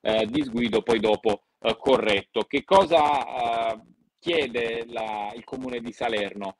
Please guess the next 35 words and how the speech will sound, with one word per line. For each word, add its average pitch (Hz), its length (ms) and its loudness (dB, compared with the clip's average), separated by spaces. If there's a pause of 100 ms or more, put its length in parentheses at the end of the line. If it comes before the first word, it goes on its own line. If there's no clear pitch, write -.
(180)
e, 123 240 0
e 143 120 -2
dove, 139 480 2
e 139 60 0
a 123 60 2
che - 140 -6
cosa 139 220 -4
si - 120 -4
appella 110 440 0
soprattutto? 104 580 -8
Nel 127 200 -4
regolamento 190 1000 -2
che, 143 500 0
eh, 104 400 -6
le 101 160 -8
società 113 960 -2
rispettano 107 680 -2
e 101 40 -8
devono 123 340 -4
rispettare, 107 840 0 (280)
eh, 90 540 -4
per 98 540 2
il 98 160 -4
rilascio 117 420 -2
delle 104 200 0
licenze 110 580 -2
nazionali 104 1000 -4
al 95 760 -4
capitolo 104 800 0
dei 104 320 -2
criteri 110 420 -2
infrastrutturali, 101 1000 -2
il 98 180 -6
punto 110 280 -6
diciannove, 107 760 -2